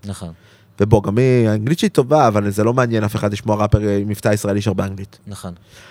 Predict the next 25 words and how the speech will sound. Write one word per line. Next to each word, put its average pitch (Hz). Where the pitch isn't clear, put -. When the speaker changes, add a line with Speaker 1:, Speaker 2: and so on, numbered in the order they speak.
Speaker 2:
אז, 98
אה, 113
יש 135
לי 240
שאיפות 113
לעשות 104
מיליונים, 151
כן. 127
זו 107
שאיפה 110
מאוד 120
גדולה 113
שלי, 95
ואני, 101
אני 92
לא 107
יודע 143
אם 165
אני 156
בדרך 110
לשם, 110
אבל, 107
אה, 107
אני 110
מנסה. 123